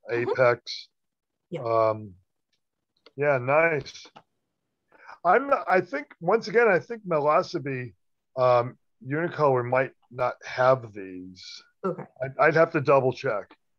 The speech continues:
Speaker 1: I'll check, yeah.
Speaker 2: Yeah.
Speaker 1: Yeah, the only thing that I didn't like was to, I mean, that for Malosive, those brown terminal cells, I have no idea what is, what it is.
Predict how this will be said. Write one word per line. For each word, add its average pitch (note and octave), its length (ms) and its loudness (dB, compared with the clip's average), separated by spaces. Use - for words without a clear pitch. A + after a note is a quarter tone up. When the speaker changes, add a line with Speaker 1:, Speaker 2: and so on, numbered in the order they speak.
Speaker 1:
I'll G#3 180 -8
check, F3+ 260 -6
yeah. D#3+ 180 -6
Speaker 2:
Yeah. A#2 420 -10
Speaker 1:
Yeah, B3+ 140 0
the F4 140 4
only C4 240 4
thing D#4 200 -6
that E4+ 120 0
I A#3 120 -6
didn't B3 340 -4
like B3 180 0
was A#3+ 180 -4
to, - 340 -12
I A3 80 0
mean, A3+ 220 2
that - 260 -4
for A3 160 2
Malosive, G3+ 560 -2
those G3+ 240 0
brown G#3+ 500 -2
terminal A3 440 -2
cells, G3 400 -6
I E3 120 -10
have E3 200 -6
no G3+ 260 4
idea B3 380 -2
what E3 180 -6
is, E3 320 -12
what F3 160 -4
it F3+ 100 -2
is. C#3+ 300 -10